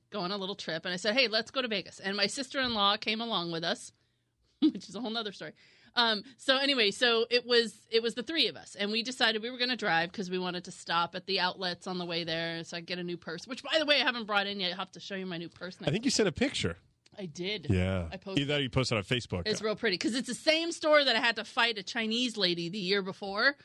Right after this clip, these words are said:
Speaker 1: for the big pink purse that I had because
Speaker 2: Okay,
Speaker 1: she
Speaker 2: we
Speaker 1: tried
Speaker 2: need
Speaker 1: to
Speaker 2: to
Speaker 1: take it out of
Speaker 2: p-,
Speaker 1: my
Speaker 2: put a pin in that story
Speaker 1: Yeah.
Speaker 2: after we get, uh, caught up on Magic Mike.
Speaker 1: Okay, let me make a note of that.
Speaker 2: Yeah, 'cause that is a
Speaker 1: Purse
Speaker 2: fight.
Speaker 1: story.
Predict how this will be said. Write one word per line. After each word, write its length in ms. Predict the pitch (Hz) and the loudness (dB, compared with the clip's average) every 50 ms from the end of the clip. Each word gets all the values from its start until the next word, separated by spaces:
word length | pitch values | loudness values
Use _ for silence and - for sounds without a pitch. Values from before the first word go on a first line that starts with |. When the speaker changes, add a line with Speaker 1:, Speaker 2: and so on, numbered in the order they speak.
| - _ _ _ _ | -20 _ _ _ _
Speaker 1:
for 140 | - 220 | -4 2
the 80 | 214 214 | 2 2
big 280 | 180 226 220 208 190 - | 4 4 2 0 -2 -8
pink 300 | - 254 208 202 - - | -10 -10 -10 -10 -10 -8
purse 300 | - 233 226 226 - - | -6 -4 -4 -4 -4 -6
that 120 | 269 247 | -2 0
I 120 | 254 254 | 0 0
had 340 | 262 277 277 269 277 277 262 | 2 2 2 2 2 0 -4
because 220 | 254 214 - 131 196 | -8 -2 -2 -2 0
Speaker 2:
Okay, 140 | - 117 | 0 -2
Speaker 1:
she 40 | 101 | -2
Speaker 2:
we 140 | 95 104 120 | 0 0 2
Speaker 1:
tried 40 | 127 | 2
Speaker 2:
need 80 | 127 110 | 2 2
Speaker 1:
to 60 | 120 | 0
Speaker 2:
to 40 | 120 | -2
Speaker 1:
take 160 | 113 104 - | -2 -4 -6
it 60 | 208 185 | -4 -4
out 160 | 180 180 180 | -4 -2 2
of 40 | - | 2
Speaker 2:
p-, 60 | 156 | 2
Speaker 1:
my 60 | 151 | 2
Speaker 2:
put 180 | 147 - 147 143 | 2 0 -2 -2
a 40 | 113 | 2
pin 180 | - 147 147 | 2 2 2
in 120 | 131 120 113 | 2 2 0
that 180 | 123 131 - | 0 0 0
story 480 | - - - 170 151 127 120 113 110 110 | -2 -2 0 2 2 2 4 2 2 2
Speaker 1:
Yeah. 80 | 107 - - - - - - | 0 -2 -6 -12 -18 -14 -4
Speaker 2:
after 360 | - 123 131 120 - 135 135 | 0 0 0 0 -2 -2 0
we 160 | 120 117 113 101 | 2 2 2 4
get, 180 | 120 120 110 76 87 85 | 2 0 0 0 -4 0
uh, 240 | 127 117 117 110 107 | 0 0 0 0 0
caught 200 | - - 120 107 | 0 0 0 0
up 140 | 110 101 - | 0 -2 -2
on 140 | 120 104 101 | -2 0 2
Magic 300 | 104 101 95 101 92 139 | 0 0 0 0 -2 0
Mike. 180 | 95 95 92 101 | 0 0 0 -2
Speaker 1:
Okay, 140 | 107 - 185 | -2 -2 -2
let 80 | 175 180 | -2 -2
me 100 | 185 190 | -2 -2
make 180 | 190 190 180 | -2 -2 -2
a 60 | 180 | -2
note 160 | 160 160 156 156 | -4 -4 -6 -6
of 60 | 151 | -6
that. 100 | 139 - | -2 0
Speaker 2:
Yeah, 180 | 113 110 98 92 | 0 2 0 -2
'cause 480 | 92 - - - 135 117 - - - | -2 -2 -2 -2 -2 -2 -4 -6 -2
that 220 | - 131 139 135 135 | -2 -2 -2 0 -2
is 200 | 135 120 - - 139 | -4 -6 -4 -2 0
a 80 | 123 | 0
Speaker 1:
Purse 560 | 233 226 220 226 226 226 220 226 - - - | 0 0 0 0 2 2 2 0 -2 -6 -8
Speaker 2:
fight. 400 | - - - - - 113 104 101 | -10 -10 -4 -4 -2 -2 -2 -6
Speaker 1:
story. 400 | - 175 175 170 160 143 143 165 | -6 -8 -8 -8 -8 -8 -10 -12